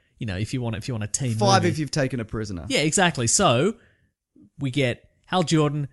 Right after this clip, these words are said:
Speaker 1: Jon Stewart, Guy Gardner, Mogo the Planet.
Speaker 2: <laughs> Yeah.
Speaker 1: That's the team, right?
Speaker 2: That's
Speaker 1: It's the
Speaker 2: the
Speaker 1: four-man
Speaker 2: team,
Speaker 1: team.
Speaker 2: yeah. <laughs>
Speaker 1: Yeah.
Speaker 2: Is it a regular car or a green construct?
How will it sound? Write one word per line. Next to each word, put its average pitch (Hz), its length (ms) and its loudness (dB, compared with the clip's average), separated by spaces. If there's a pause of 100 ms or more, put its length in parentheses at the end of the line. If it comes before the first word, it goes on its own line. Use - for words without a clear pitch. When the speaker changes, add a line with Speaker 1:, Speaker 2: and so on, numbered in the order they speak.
(100)
Speaker 1:
Jon 135 180 -2
Stewart, 123 380 -4 (160)
Guy 131 180 0
Gardner, 120 540 0 (240)
Mogo 123 480 2
the 117 80 0
Planet. 104 480 -8 (260)
Speaker 2:
<laughs> - 400 0 (640)
Yeah. - 120 0
Speaker 1:
That's 185 240 2
the 180 100 2
team, 127 520 4 (240)
right? 226 320 6 (540)
Speaker 2:
That's - 20 -14
Speaker 1:
It's 170 200 6
the 247 80 8
Speaker 2:
the 170 80 6
Speaker 1:
four-man 247 420 12
Speaker 2:
team, 165 500 10
Speaker 1:
team. - 0 -
Speaker 2:
yeah. - 440 -4
<laughs> - 40 -20
Speaker 1:
Yeah. 175 300 2 (520)
Speaker 2:
Is 165 120 0
it 180 80 2
a 170 60 4
regular 180 420 2
car 175 340 2
or 147 200 4
a 143 60 2
green 139 360 -2
construct? 120 680 -4